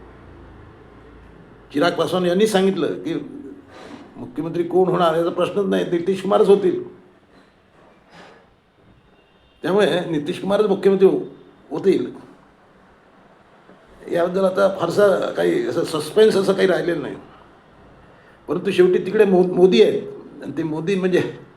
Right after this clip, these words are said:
धक्का तंत्रासाठी वस्ताद आहेत. त्यामुळे मोदी काही धक्का देतात का हेही पाहावं लागेल. पण अजून भाजपकडून किंवा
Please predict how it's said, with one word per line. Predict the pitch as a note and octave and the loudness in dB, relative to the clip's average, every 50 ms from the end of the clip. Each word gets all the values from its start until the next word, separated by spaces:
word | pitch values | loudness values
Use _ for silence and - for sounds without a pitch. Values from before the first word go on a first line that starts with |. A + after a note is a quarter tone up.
| _ _ - - _ - | _ _ -20 -20 _ -10
धक्का | - C3+ C3+ C#3 - G3+ | -10 -10 -4 0 0 2
तंत्रासाठी | F#3+ F#3+ F3 E3 F3+ F3+ E3+ - D#3 - F#3+ G3 | 2 0 -2 0 0 0 0 0 -2 2 4 4
वस्ताद | F#3+ E3+ D3 - D#3 D#3 C#3+ A#2+ | 4 4 2 -2 -4 -4 -4 -4
आहेत. | G2+ - - - - - - - - - - - - - - - - - - - - - - - - - - - - - - - - - - - - - - - - | -6 -6 -10 -16 -20 -20 -20 -20 -20 -20 -20 -20 -20 -20 -20 -20 -20 -20 -20 -20 -20 -20 -20 -20 -20 -20 -20 -20 -20 -20 -20 -20 -20 -20 -20 -20 -20 -20 -20 -20 -16
त्यामुळे | - A2+ D3 E3 | -12 -10 -8 -6
मोदी | E3+ D3+ D3+ - F#3+ G3 | -6 -6 -4 -4 -2 2
काही | G3 G#3 F#3+ | 4 4 4
धक्का | F3 - - G3+ G3 | 4 4 4 2 4
देतात | F#3 F#3 F3 F3+ - - - | 4 4 4 2 0 0 -2
का | D3 C3+ A#2 - - - - - - - - - - - - - - - - - - - - - - - - - - - - - - - - - - - - - - - - - - - - | -4 -4 -4 -6 -10 -14 -18 -18 -18 -18 -20 -20 -20 -20 -20 -20 -20 -20 -20 -20 -20 -20 -20 -20 -20 -20 -20 -20 -20 -20 -20 -20 -20 -20 -20 -20 -20 -20 -20 -20 -20 -20 -20 -20 -20 -20 -4
हेही | - D#3 F#3+ G3+ F#3 | 2 4 4 4 4
पाहावं | F3+ F3 F3+ E3+ | 2 2 4 2
लागेल. | D#3+ D3 C3 C#3 C3+ - - - - - - - - - - - - - - - - - - - - - - - - - - - - - - - - - - - - - - - - - - - - - _ _ _ _ _ _ _ _ _ _ _ - - | 2 0 -2 -6 -8 -8 -14 -18 -20 -20 -20 -20 -20 -20 -20 -20 -20 -20 -20 -20 -20 -20 -20 -20 -20 -20 -20 -20 -20 -20 -20 -20 -20 -20 -20 -20 -20 -20 -20 -20 -20 -20 -20 -20 -20 -20 -20 -20 -20 -20 _ _ _ _ _ _ _ _ _ _ _ -8 -6
पण | D#3 C#3+ | -6 -4
अजून | - D3+ D3 F3+ A3 G3 F3 E3+ - - - - | -4 -4 2 4 4 4 4 0 -4 -8 -6 -4
भाजपकडून | C3+ C#3+ D3+ G3+ G3 - - G3 F#3+ F#3+ F#3+ F#3+ F#3 | -2 0 2 0 0 4 4 6 8 8 6 4 2
किंवा | F3+ F#3 F#3 F#3 F3+ | 2 2 2 2 2